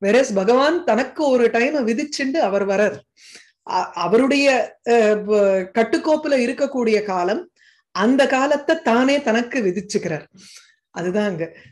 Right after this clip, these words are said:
"ஸ்வ ஆத்ம மாயாயாக கதிம் அவலோக்கிய", அந்த ஒரு போக்க பார்த்துட்டு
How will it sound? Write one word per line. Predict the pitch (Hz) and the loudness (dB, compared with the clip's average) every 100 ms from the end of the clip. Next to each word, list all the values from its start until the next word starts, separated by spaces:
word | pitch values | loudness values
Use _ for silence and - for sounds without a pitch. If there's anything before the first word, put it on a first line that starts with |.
| - | -4
"ஸ்வ | 220 | 0
ஆத்ம | 254 311 180 220 - 269 | 2 2 0 -2 -4 -2
மாயாயாக | 240 202 240 254 269 254 254 254 285 | 0 0 2 2 2 0 -2 -2 -2
கதிம் | 190 190 262 302 349 - 165 | -2 -2 -2 -4 -6 -6 -4
அவலோக்கிய", | 180 202 190 - - 208 - - - | 0 0 -2 -6 -2 -2 -2 -14 -10
அந்த | 180 185 196 190 180 | -4 -2 2 2 2
ஒரு | 180 | -2
போக்க | 175 262 370 370 330 | 0 2 2 0 -2
பார்த்துட்டு | 226 220 254 254 190 226 | 2 0 0 -4 -2 -4